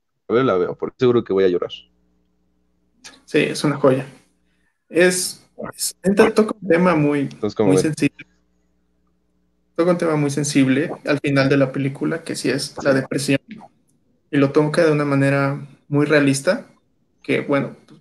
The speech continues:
Speaker 2: para que una persona que haya pasado depresión, yo qué sé, a lo mejor sí se logra identificar, porque justamente el personaje empieza a escuchar voces por todos lados, y los, y la animación y todo eso lo crea un ambiente que sí, sí,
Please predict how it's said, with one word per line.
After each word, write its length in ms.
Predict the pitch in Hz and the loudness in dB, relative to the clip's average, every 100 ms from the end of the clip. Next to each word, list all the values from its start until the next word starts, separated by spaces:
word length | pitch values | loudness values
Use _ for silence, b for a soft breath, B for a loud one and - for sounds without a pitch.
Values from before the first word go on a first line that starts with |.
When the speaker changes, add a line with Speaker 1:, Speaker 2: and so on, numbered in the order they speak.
| - | -8
Speaker 2:
para 220 | - - | -8 -4
que 80 | 147 | -4
una 200 | 143 147 | -4 -6
persona 380 | - 156 147 | -8 -4 -4
que 80 | 139 | 0
haya 200 | 139 139 | 0 0
pasado 360 | 139 - 139 139 | -4 -2 0 2
depresión, 640 | 139 - - 147 139 139 - - _ _ _ _ | -2 -8 -8 -4 -2 -4 -12 -20 _ _ _ _
yo 140 | 131 131 | -10 -10
qué 100 | 135 | -10
sé, 180 | - | -4
a 40 | 135 | -2
lo 120 | 127 | -2
mejor 300 | 139 139 147 | -4 -4 -2
sí 320 | - 139 123 - - _ _ _ | 0 0 -2 -6 -16 _ _ _
se 140 | - 143 | -2 2
logra 220 | 135 135 | 4 4
identificar, 680 | 139 139 139 139 - 139 143 | 2 -4 -8 -10 -2 -2 -2
porque 220 | 139 147 | -6 -6
justamente 520 | 147 147 151 147 147 | -8 -6 -6 -4 -4
el 80 | 139 | -4
personaje 480 | - - 139 135 147 | -4 -6 -4 -2 -4
empieza 260 | 139 143 | -4 -4
a 40 | - | -6
escuchar 360 | - - 143 | -10 -6 -2
voces 280 | 147 143 156 | 0 0 -2
por 220 | - - - | -8 -12 -4
todos 240 | 139 139 | -2 2
lados, 460 | 139 - 151 226 _ _ _ _ _ _ _ _ _ _ - | 4 4 2 -6 _ _ _ _ _ _ _ _ _ _ 0
y 60 | |
los, 400 | 143 139 131 - | 4 4 2 -4
y 100 | 160 | -2
la 120 | 143 | 0
animación 680 | 131 139 131 - - 143 151 151 | 2 0 -2 -6 -8 -8 -6 -10
y 100 | 156 | -6
todo 160 | 151 139 143 | -4 -2 -2
eso 140 | 151 | -2
lo 320 | 147 120 - - - | -2 -2 -4 -8 -4
crea 200 | 135 139 | 0 2
un 80 | 135 | 2
ambiente 460 | 131 127 135 151 | 0 -2 -4 -8
que 160 | - - | -10 -8
sí, 260 | - 127 - - 127 _ _ _ | -6 -6 -8 -10 -10 _ _ _
sí, 140 | 147 | -16